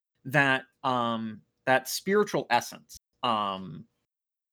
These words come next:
so this is, uh, a part about genres that I sometimes get ragged on by, by certain people of, like, deriving them not necessarily from a material component, but from, like, what is this intended to do?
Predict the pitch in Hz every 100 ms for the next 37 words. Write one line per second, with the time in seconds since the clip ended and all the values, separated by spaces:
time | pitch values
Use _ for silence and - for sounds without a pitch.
0 | _ _ _ _ _ - 160 147 147 131
1 | - 143 127 - 127 156 143 135 127 117
2 | 131 120 120 113 107 110 104 - 117 113
3 | 107 - 104 113 113 110 110 104 101 104
4 | 101 - 110 - 120 104 117 110 104 98
5 | 95 110 98 - 113 110 107 107 110 104
6 | 101 104 104 - 113 110 113 - 110 117
7 | 117 117 104 98 - 110 117 120 123 135
8 | 127 135 131 135 - 107 - 113 107 104
9 | 101 - - - _ 127 151 160 143 120
10 | 131 117 113 - 127 120 110 101 110 104
11 | 101 -